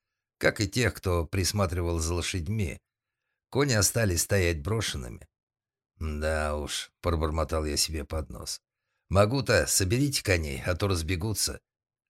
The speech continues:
Брат кивнул и начал отдавать приказы своему десятку. Переведя взгляд, я наблюдал, как огромная толпа втягивается в эти маленькие ворота. «И куда они все лезут? Там же места столько нет. Сколько туда людей лезет?» —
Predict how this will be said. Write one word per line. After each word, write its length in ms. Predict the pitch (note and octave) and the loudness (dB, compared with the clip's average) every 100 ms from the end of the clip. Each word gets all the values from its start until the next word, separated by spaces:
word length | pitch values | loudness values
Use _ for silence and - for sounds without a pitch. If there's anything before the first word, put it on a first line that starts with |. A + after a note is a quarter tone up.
| - | -6
Брат 320 | D#2 C#3 E3 | -2 0 -2
кивнул 500 | - G#2+ F#2+ C3+ G#2+ | 0 2 2 2 0
и 120 | D2+ | 0
начал 400 | D#2+ F#2 F2+ - | 0 2 2 2
отдавать 380 | F2 E2 E2+ D#2+ | 0 2 2 2
приказы 480 | F#2 E2 G#2 E2+ E2 | 0 0 0 0 0
своему 400 | - E2+ D#2 D#2 | 0 -2 -2 -4
десятку. 640 | D#2 F2 - B1 - - - _ _ _ _ _ _ _ _ - | -4 -2 -2 -6 -10 -20 -20 _ _ _ _ _ _ _ _ 0
Переведя 520 | F2 E2+ G2+ A#2+ C#3 | 2 4 2 2 2
взгляд, 460 | G2+ F2+ B2 A2 G2 | 2 2 2 2 2
я 200 | G2+ G2 | 2 2
наблюдал, 460 | F#2+ G2 G2 G#2 | 0 0 2 2
как 200 | G2 F2 | 2 0
огромная 460 | F#2 G2 G2 F2 F2 | 0 0 0 0 0
толпа 480 | - F#2 - A#2 F2 | 2 0 0 -2 -2
втягивается 720 | - F#2+ E2 E2 D#2 - F2+ | -2 -2 0 -2 -2 -2 -2
в 40 | |
эти 200 | D#2 F2+ | -2 -2
маленькие 480 | E2+ D#2 C#2+ C#2 D2+ | 0 -2 -4 -6 -4
ворота. 480 | E2 D#2 B1+ - - _ _ _ _ - | -4 -4 -6 -14 -20 _ _ _ _ -8
«И 140 | F#2 | -6
куда 420 | E2+ - F2+ E2+ G2 | -6 -4 -2 2 2
они 200 | G2 F2+ | 2 0
все 200 | - G#2 | 0 0
лезут? 460 | F#2+ C#2+ - - _ _ _ _ _ - | -2 -2 -6 -10 _ _ _ _ _ -2
Там 180 | A#2 | 0
же 160 | F2 A#2 | 2 0
места 300 | A#2+ F#2+ F#2+ | 0 0 0
столько 420 | - G2 F2 G#2 | 0 0 0 -2
нет. 240 | F#2 C2+ - | -2 -2 -4
Сколько 380 | - B2 G#2+ | -2 -2 -2
туда 240 | - G#2+ G2+ | -4 0 2
людей 340 | F#2+ G2 F2 | 2 0 0
лезет?» — 380 | F#2 F2 D2+ | 0 -2 -2